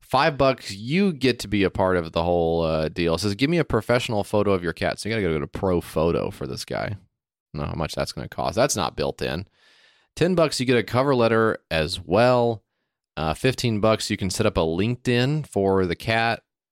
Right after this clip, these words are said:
Um, it says, "Depending on your moral compass, I can also add them as a contractor to my real C corporation,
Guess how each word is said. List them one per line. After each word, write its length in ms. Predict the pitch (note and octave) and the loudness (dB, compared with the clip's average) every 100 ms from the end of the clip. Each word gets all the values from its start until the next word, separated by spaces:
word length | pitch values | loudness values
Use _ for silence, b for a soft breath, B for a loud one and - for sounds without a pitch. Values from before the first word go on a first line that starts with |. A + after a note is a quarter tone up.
| _ | _
Um, 580 | E2 E2+ E2+ E2+ E2+ E2+ | -4 -2 -2 -2 -2 -2
it 60 | F#2 | 0
says, 140 | G2+ | 0
"Depending 320 | G2+ G#2 E3+ | 0 0 0
on 60 | D#3 | 0
your 100 | B2+ | 0
moral 200 | B2+ C3 | 2 2
compass, 360 | A2+ B2+ B2+ A2+ | 0 -2 -2 -2
I 80 | F#2 | -2
can 140 | F2+ | 0
also 280 | F2 A2 G#2 | 0 0 0
add 160 | F2 G2 | 0 0
them 140 | F#2+ | -4
as 100 | F2 | -4
a 80 | D2+ | -6
contractor 640 | - G2+ A2 - F#2 - | -6 -6 -4 -2 -4 -4
to 100 | F2+ | -6
my 120 | F#2 | -4
real 340 | D#2 F2+ A2 G#2 - - | -4 -2 -2 -2 -8 -12
C 320 | - - D#3 | -6 -4 -4
corporation, 760 | - G2+ - D2 C2 - - | 0 -2 0 0 0 -2 -8